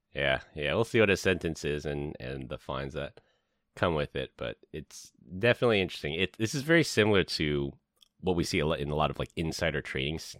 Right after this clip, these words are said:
uh, scams. Like, even Martha Stewart. Like, Martha Stewart did insider trading, but they didn't really get her on that. She went to jail because she obstructed justice, and, you know, lying to authorities and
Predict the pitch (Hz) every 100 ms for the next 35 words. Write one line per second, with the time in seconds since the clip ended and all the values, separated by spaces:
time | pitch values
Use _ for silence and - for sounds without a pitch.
0 | - 73 71 - 92 92 98 - 64 -
1 | - - _ _ 123 123 107 - 95 -
2 | 87 57 - - - 69 87 104 107 -
3 | 90 67 82 76 71 - 67 67 - 65
4 | 58 57 - - _ 71 65 - 64 82
5 | 90 - _ 80 80 67 - - 62 -
6 | 85 - 65 55 71 104 - 131 139 73
7 | 76 76 65 71 - 60 - - - 62
8 | - 67 - - - - - 62 57 73
9 | 73 69 73 62 - 69 65 60 58 58
10 | 62 58